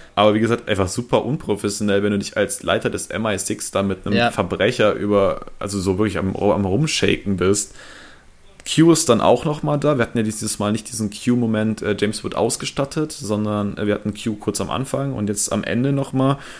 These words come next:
Speaker 1: und verabschiedet sich dann auch sehr freundschaftlich, äh, haben dann einen schönen freundschaftlichen Moment.
Speaker 2: Also hat mir auch gut gefallen auf jeden Fall.
Speaker 1: Mhm.
Speaker 2: Ähm, das wollte ich da, ist mir auch sehr aufgefallen und fand ich auch cool, dass er da seine Hilfe anbietet, dem Bond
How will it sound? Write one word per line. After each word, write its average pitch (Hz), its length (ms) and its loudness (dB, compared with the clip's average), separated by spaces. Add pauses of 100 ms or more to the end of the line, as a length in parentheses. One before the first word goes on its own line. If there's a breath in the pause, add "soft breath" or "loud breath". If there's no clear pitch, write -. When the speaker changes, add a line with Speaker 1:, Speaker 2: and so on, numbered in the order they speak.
(140 loud breath)
Speaker 1:
und 104 260 -2
verabschiedet 120 520 2
sich - 120 -6
dann 110 120 0
auch 104 80 0
sehr 98 160 0
freundschaftlich, 139 960 -2
äh, - 80 -6
haben 104 280 -2
dann 107 200 -2
einen 104 120 -4
schönen 113 280 -2
freundschaftlichen 123 720 -2
Moment. 98 540 -2 (500 loud breath)
Speaker 2:
Also 117 220 2
hat 113 100 2
mir 110 100 0
auch 110 140 0
gut 110 140 -6
gefallen 104 280 -2
auf 101 120 -4
jeden 101 100 0
Fall. 101 240 0
Speaker 1:
Mhm. 143 320 -2
Speaker 2:
Ähm, 101 280 -2 (560)
das - 180 -8
wollte 104 140 -2
ich - 60 -10
da, 98 220 4
ist - 180 -4
mir 117 120 4
auch 113 140 6
sehr 117 200 6
aufgefallen 117 540 4
und 104 180 -2
fand 117 220 4
ich 113 80 4
auch - 160 -2
cool, 120 80 0
dass 110 120 2
er 107 60 2
da 104 140 2
seine 107 160 2
Hilfe 113 320 0
anbietet, 104 440 -2
dem 101 220 -2
Bond 104 400 0